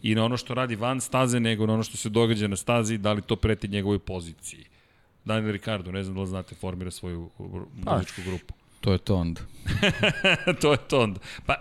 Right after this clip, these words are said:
Speaker 1: ja mislim da
Speaker 3: Ako od njega u ovom trenutku <laughs> razmišlja, ovaj, privlači formiranje grupe umesto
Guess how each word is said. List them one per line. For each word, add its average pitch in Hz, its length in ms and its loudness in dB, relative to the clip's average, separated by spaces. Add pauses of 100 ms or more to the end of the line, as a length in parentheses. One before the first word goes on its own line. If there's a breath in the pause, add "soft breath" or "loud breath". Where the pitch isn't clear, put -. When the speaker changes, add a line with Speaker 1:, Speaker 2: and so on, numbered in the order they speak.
(400)
Speaker 1:
ja 113 200 2
mislim 175 420 0
da 135 200 6
Speaker 3:
Ako 107 160 4
od 101 100 2
njega 110 220 6
u 110 60 10
ovom 113 260 8
trenutku 104 480 2
<laughs> 98 80 6
razmišlja, 104 340 -2 (340 loud breath)
ovaj, 98 640 6
privlači 104 500 4
formiranje 101 520 4
grupe 101 380 4
umesto 90 640 0